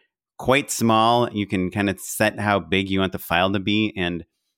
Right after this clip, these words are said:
it's really good at gradients and colors and all these things that gifs are really bad at. So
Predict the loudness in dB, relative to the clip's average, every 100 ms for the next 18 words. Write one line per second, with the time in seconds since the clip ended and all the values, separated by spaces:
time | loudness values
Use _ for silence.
0 | _ -12 -2 2 2 2 0 -4 -2 0
1 | 2 4 4 0 -4 -2 2 2 2 0
2 | -4 -2 -2 0 -4 -4 -4 -4 -4 -6
3 | -4 -6 -4 -6 -6 -6 -6 -6 -8 -12
4 | -14